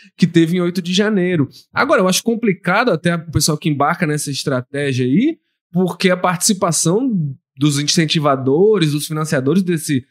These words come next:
quebradeiro em Brasília vai ser f-, investigada, né? E eu acho que todo mundo que vai embarcando nessa, nessas narrativas aí vai se colocando também no meio do, "Olha, por que que esse cara tá tão empenhado em minimizar isso aí, né?"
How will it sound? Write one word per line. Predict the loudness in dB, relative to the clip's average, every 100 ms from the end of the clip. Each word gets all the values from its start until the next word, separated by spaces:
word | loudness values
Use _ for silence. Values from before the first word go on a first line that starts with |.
| _ _
quebradeiro | 2 4 4 2 0
em |
Brasília | 0 -2 0
vai | 0
ser | 2 0
f-, | -2 -12
investigada, | -6 -2 0 0 2 2 2 2
né? | 0 -2 -6 _ _ 2
E | 4
eu | 4
acho | 2 0
que |
todo | 0 2 2
mundo | 0 -2
que | 2
vai | 2 2
embarcando | 2 2 0 -2 0 2 2 2 2
nessa, | 0 0 0 0 0
nessas | -2 -4 -4
narrativas | -4 -4 0 2 2 0 -2
aí | 0 0 0 -4 _ _ _
vai | 0 4 4
se | 2
colocando | 0 -2 0 0
também | 0 0 0
no | 0
meio | 0 2 0
do, |
"Olha, | 2 2
por | 2 -2
que | -2
que | 0 0
esse | -2
cara | 0 0
tá | 0 -2
tão | 2 2 4
empenhado | 2 2 2 2 0
em |
minimizar | -2 0 2 2 2
isso | 0 0
aí, | 2 4 4
né?" | 4 2